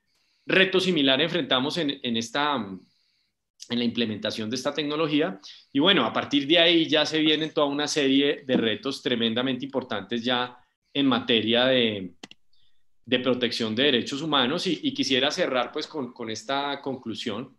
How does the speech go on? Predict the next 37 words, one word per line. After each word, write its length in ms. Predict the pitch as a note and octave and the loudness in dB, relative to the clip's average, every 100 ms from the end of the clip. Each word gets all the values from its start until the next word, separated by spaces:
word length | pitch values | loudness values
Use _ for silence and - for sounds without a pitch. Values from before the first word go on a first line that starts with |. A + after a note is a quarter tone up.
| _ | _
digamos, 340 | A2 G2+ A2 A2+ | -20 -16 -14 -10
ya 280 | A#2 A2+ - | -10 -10 -12
a 80 | B2 | -10
manera 380 | G#2+ F#2+ G2+ | -8 -8 -8
de 120 | A#2 A2+ | -8 -8
corolario 540 | G#2+ G2 F#2+ F#2+ G#2 | -10 -6 -4 -4 -6
aquí. 340 | A2 B2 A#2 _ _ - - - - _ _ _ _ _ _ _ _ _ - | -4 -4 -4 _ _ -20 -20 -20 -20 _ _ _ _ _ _ _ _ _ -2
¿De 160 | C3+ C#3 | 0 2
qué 120 | D#3+ | 2
se 100 | F#3+ | 4
trata 380 | G3 G3 G#3 G#3 | 2 2 4 4
esto? 200 | - B2+ | 4 0
¿Cuál 200 | D3 D#3+ | 2 2
es 100 | F3+ | 2
el, 180 | F#3+ | 0
cuál 180 | - E3 | 0 0
es 60 | E3 | 2
el 60 | |
reto 300 | F#3 F#3+ F#3+ | 4 4 2
que 80 | F#3+ | -2
tenemos 520 | F#3+ C#3 C3 C#3+ E3+ | 0 0 0 -2 -2
los, 520 | E3+ D#3+ C3 A2+ - C3 | 0 2 2 -2 -4 -4
em, 500 | A#2+ A2 G2+ G2 F#2 _ _ _ _ _ _ _ _ - _ _ | -4 -4 -8 -10 -16 _ _ _ _ _ _ _ _ -20 _ _
los 220 | C3 C3 | -4 -4
que 60 | C3 | -4
estamos 360 | B2 C3 C#3 D3+ | -2 -2 -2 -2
diseñando 840 | E3+ D3 C3 C3+ C3 D#3 E3 F3 E3 | -2 0 2 0 2 2 4 2 2
y, 260 | C3+ C3 | 0 0
y 40 | C3+ | -4
produciendo 500 | A#2+ A2+ C3 A#2+ C3+ | -4 -4 -2 -4 -4
estos 200 | E3 D#3+ | -4 -4
algoritmos 840 | C#3+ A#2+ A#2+ B2 C3+ D3+ - - | -2 0 0 -2 -4 -4 -8 -6
de, 240 | C3 A#2 | -4 -4
de 120 | A#2 A2 | -6 -8
toma 240 | A#2 B2+ | -6 -4
de 60 | C#3+ | -4
decisiones 960 | C3 A2 A2+ A2+ B2 C#3 C3+ - - | -6 -8 -6 -6 -4 -4 -6 -10 -16